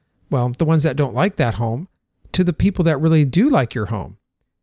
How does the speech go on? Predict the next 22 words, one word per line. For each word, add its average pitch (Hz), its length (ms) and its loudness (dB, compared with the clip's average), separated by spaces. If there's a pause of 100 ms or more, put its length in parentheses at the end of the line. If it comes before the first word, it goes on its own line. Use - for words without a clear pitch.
(560)
Remember, 233 380 2
this 247 200 -2
is 196 120 4
a 170 60 4
good 156 320 2
thing 123 200 -2
because 156 360 0
we 202 140 2
want 202 300 -2
the 160 80 0
calls 170 540 0
or 143 140 0
emails 165 460 2
from 143 160 -2
people 165 340 0
who 156 140 2
are 131 120 0
really 156 440 0
interested 147 640 0
in 120 100 0
your 120 220 2
home. 151 380 -2